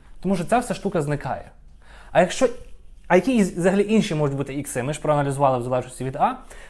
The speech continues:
Другий ікс — це отакий може бути. Значить, якщо такий ікс, отакий,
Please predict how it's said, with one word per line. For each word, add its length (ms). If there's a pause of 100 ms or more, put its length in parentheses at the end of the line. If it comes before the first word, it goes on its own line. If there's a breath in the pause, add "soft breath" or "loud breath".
Другий 300
ікс — 260
це 100
отакий 360
може 240
бути. 260 (1200 soft breath)
Значить, 220
якщо 220
такий 420
ікс, 280 (240)
отакий, 500